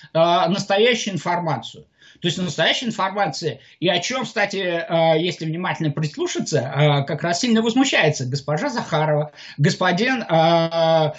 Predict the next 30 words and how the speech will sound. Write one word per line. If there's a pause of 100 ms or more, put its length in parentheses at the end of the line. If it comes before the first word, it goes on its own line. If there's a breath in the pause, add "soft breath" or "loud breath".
(140 loud breath)
э,
Путин, (180 loud breath)
э,
господин
Песков, (100)
и
они
абсолютно
справедливо
возмущаются. (200 loud breath)
О
каких
таких,
извините,
нахрен (340 loud breath)
веществах,
э, (220)
боевых
отравляющих
вы
говорите,
когда (160 loud breath)
А
З
Х
О (140 loud breath)
ничего
такого
не
говорит?